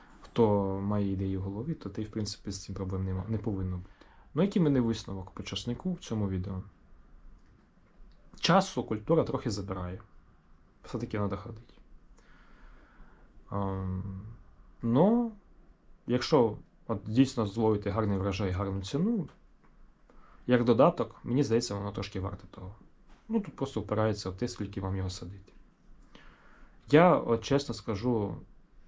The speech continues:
не рекомендую накуповувати насіння на тисячу доларів, садити, потім чекати якусь, якийсь, ем, прибуток ікс три. Я рекомендую все-таки, е, по-, потроху.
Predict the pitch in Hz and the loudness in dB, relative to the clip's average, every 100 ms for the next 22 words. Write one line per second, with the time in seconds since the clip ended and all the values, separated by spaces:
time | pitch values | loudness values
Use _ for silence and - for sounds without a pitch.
0 | - 123 131 139 131 110 107 101 101 92 | -6 4 6 6 4 2 2 0 -2 -4
1 | 95 - - - 113 107 131 123 110 104 | -8 -14 -20 -4 -2 0 0 2 2 2
2 | 104 107 - 101 98 95 101 - - 101 | -2 -6 -6 -6 -6 -6 -8 -8 -6 0
3 | 123 156 113 - - - _ - - _ | 4 2 0 -10 -20 -20 _ -20 -20 _
4 | _ - - _ - - - - - 110 | _ -20 -20 _ -20 -20 -20 -10 -4 -2
5 | 104 156 95 107 110 104 95 - - - | 2 0 0 -6 -4 -4 -4 -8 -12 -16
6 | - - - 117 113 98 98 98 - - | -18 -14 -8 -4 -4 -4 -6 -8 -8 -12
7 | - 101 104 - - - 101 101 101 101 | -14 -12 -10 -6 -6 -6 -8 -8 -10 -10
8 | 98 - 107 - - - 110 139 147 - | -12 -14 -16 -20 -10 -2 2 2 0 -4
9 | - 123 - - 92 90 - _ - - | -4 -6 -6 -10 -10 -12 -16 _ -20 -20
10 | - - 120 185 190 127 113 110 135 110 | -20 0 4 4 4 2 2 4 2 0
11 | - 117 101 - 101 98 95 92 90 90 | -4 -6 -6 -10 -8 -6 -6 -4 -6 -6
12 | 87 87 - - - 120 - 92 92 | -8 -10 -12 -8 -4 -4 -4 -8 -10